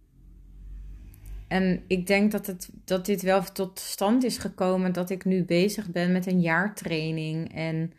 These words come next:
daarin voel van: "Ja, voor wie is dat programma dan? Welke doelgroep hoort daarbij?" En, ehm, het is voor vrouwen. En in eerste instantie dacht ik van: "Ja,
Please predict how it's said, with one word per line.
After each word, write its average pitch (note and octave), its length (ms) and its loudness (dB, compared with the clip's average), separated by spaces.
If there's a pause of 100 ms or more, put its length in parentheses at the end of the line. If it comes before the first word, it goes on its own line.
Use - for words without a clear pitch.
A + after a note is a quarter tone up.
(520)
daarin E3+ 600 4
voel F3 320 2
van: F3+ 240 0
"Ja, F3+ 240 2
voor F3+ 220 -2
wie F#3+ 220 0
is F#3 140 -4
dat G3+ 300 -6
programma E3+ 560 -2
dan? E3 340 -2
Welke F3+ 360 0
doelgroep F3+ 540 -2
hoort E3+ 240 0
daarbij?" D#3+ 680 -2
En, D#3+ 380 -4 (640)
ehm, D#3+ 600 -2 (140)
het F3 200 -6
is G3 260 2
voor F3+ 220 0
vrouwen. E3+ 840 2
En D#3+ 200 -4
in D#3+ 120 -4
eerste F3 360 -4
instantie E3+ 920 0
dacht E3 320 -2
ik - 160 -6
van: F3+ 220 0
"Ja, F3 420 2